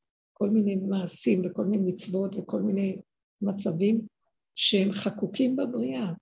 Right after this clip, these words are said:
אז מה שאני רואה שקרה לי, זה שנהיה מדויק, קטן,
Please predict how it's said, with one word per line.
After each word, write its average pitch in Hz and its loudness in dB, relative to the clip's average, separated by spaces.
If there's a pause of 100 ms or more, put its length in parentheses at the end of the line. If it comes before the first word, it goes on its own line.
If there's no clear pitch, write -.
(720)
אז 180 -2
מה 190 2
שאני 175 2
רואה 208 0
שקרה 247 -4
לי, 254 0
זה 214 -2
שנהיה 214 0
מדויק, 220 0 (520)
קטן, 202 -4